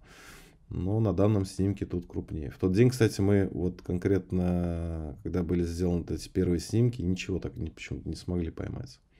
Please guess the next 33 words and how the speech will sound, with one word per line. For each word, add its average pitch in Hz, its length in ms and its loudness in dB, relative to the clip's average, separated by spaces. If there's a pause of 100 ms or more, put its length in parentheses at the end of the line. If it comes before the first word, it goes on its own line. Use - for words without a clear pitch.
(500)
Но 98 100 -2
тогда 113 280 8
у 127 40 8
меня 104 160 6
не 98 120 4
было 98 200 4
моторгайда. 90 680 0 (1300)
А, 92 420 2
это 131 360 8
проходка 98 1200 4 (120)
над 101 360 4
этой 98 220 6
точкой. 92 480 2
То 123 180 4
есть 104 240 2
я 98 220 6
заходил 98 540 2
на 90 80 2
второй 95 300 2
круг 101 260 0
на 107 180 6
постановку. 104 960 0
То - 80 0
есть 87 140 -2
сначала 98 420 2
мы 92 180 4
увидели 92 300 4
четыреста - 460 -4
пятьдесят - 320 0
пятую 87 360 0
частоту, 175 680 -2 (100)
увидели, 139 540 4
да? 127 300 0